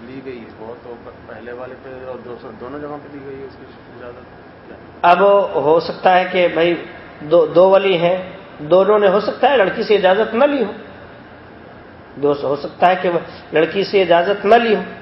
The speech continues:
Speaker 2: تو اگر ایسی صورت ہے تو لڑکی کو بھی اختیار دیا جائے گا کہ بھائی دو، دو جگہ تمہاری شادی، اے، دو لڑکوں سے کی گئی ہے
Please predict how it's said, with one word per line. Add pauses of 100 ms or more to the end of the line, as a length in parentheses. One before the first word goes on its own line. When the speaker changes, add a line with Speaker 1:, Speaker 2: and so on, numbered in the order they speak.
(1120)
Speaker 2:
تو
اگر
ایسی
صورت
ہے
تو
لڑکی
کو
بھی
اختیار
دیا
جائے
گا
کہ
بھائی
دو، (100)
دو
جگہ (120)
تمہاری
شادی، (520)
اے، (400)
دو
لڑکوں
سے
کی
گئی
ہے